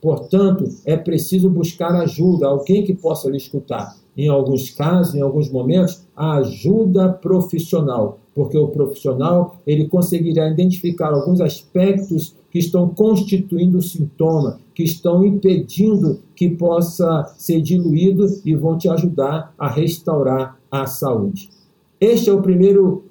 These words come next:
podcast do Psicologizando. Que bom que você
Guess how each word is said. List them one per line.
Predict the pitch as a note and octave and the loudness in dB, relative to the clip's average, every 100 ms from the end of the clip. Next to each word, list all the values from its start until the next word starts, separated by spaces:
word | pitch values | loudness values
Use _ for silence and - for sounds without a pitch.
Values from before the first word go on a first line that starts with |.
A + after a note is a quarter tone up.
| _ _ - | _ _ 0
podcast | G#3+ F#3+ F3+ E3+ F3 F3+ E3 | 2 4 0 0 2 2 0
do | D#3 | -4
Psicologizando. | D#3 - G3 F#3+ F3 F3 E3 C#3 D#3+ F3+ F3+ | -4 -4 -6 -2 0 2 0 -2 0 2 2
Que | E3 | 0
bom | D#3 F3 F3+ | -2 0 0
que | F3+ | 0
você | D3+ - F3 F3 | -4 -2 -2 -2